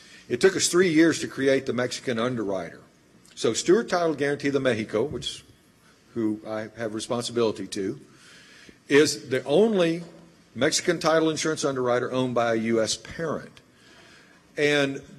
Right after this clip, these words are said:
the market was prolific. I mean, if you look at, at, as property values increased here in the United States and people began to realize their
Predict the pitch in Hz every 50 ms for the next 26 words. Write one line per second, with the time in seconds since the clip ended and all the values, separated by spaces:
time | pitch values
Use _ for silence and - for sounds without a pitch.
0 | - _ - _ _ 127 127 131 135 135 156 170 - 214 - 170 - 147 143 131
1 | 117 - - - - 147 135 151 180 190 - - - 113 - - - - - -
2 | - - _ _ _ _ _ _ _ _ _ 127 139 156 151 147 147 143 160 151
3 | 139 143 147 175 175 151 147 151 185 220 214 208 - 160 151 127 - - - -
4 | - 156 143 139 139 - 156 139 127 120 - - - 196 208 226 - 254 214 196
5 | 160 165 165 170 165 165 156 151 131 143 143 127 123 - - 160 156 156 156 -
6 | - - - - - - - 156 156 156 151 143 139 131 127 123 123 127 127 131
7 | 127 127 120 - - 147 143 127 110 104 - - - - - - - - 139 127
8 | 127 - 180 202 190 190 156 131 127 139 123 143 156 156 156 - 143 131 117 123
9 | 139 151 160 165 151 139 135 131 127 127 123 120 127 123 - 143 131 117 107 104